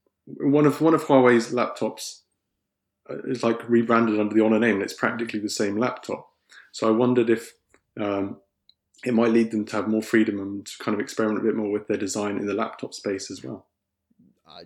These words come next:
Speaker 2: yeah, for sure. Chris, this might be more kind of your area of expertise, but
Speaker 1: Hmm.
Speaker 2: from what I understand, I've not reviewed any of them, but I know that we have, like, reviews on the site. The general opinion is that both the Huawei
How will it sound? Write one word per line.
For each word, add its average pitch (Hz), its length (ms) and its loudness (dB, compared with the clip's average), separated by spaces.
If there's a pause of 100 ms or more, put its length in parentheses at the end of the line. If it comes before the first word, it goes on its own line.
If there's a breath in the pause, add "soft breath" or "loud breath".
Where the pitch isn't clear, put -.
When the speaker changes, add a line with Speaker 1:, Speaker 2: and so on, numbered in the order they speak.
(100)
Speaker 2:
yeah, 127 300 -10
for - 160 -16
sure. 156 220 -6
Chris, 135 220 -10
this 120 160 -12
might 117 160 -8
be 113 80 -12
more 113 220 -8
kind 113 160 -12
of 110 100 -14
your 120 160 -4
area 110 240 -6
of 110 120 -12
expertise, 117 500 -12
but - 140 -10
Speaker 1:
Hmm. 135 160 2
Speaker 2:
from 120 160 -6
what 127 160 -2
I 113 40 -6
understand, 113 440 -8
I've 110 80 -12
not 123 100 -8
reviewed 120 300 -8
any 113 160 -6
of 107 80 -10
them, 113 100 -12
but 107 140 -10
I - 20 -12
know 113 140 -8
that 107 100 -8
we 110 80 -14
have, 117 340 -8 (220)
like, 101 160 -10
reviews 110 260 -10
on 107 120 -12
the 107 60 -16
site. 113 300 -10 (640)
The 110 80 -6
general 113 560 -4
opinion 131 360 -4
is 113 180 -8
that 107 300 -10 (120)
both 120 240 -4
the 117 100 -6
Huawei 117 480 -6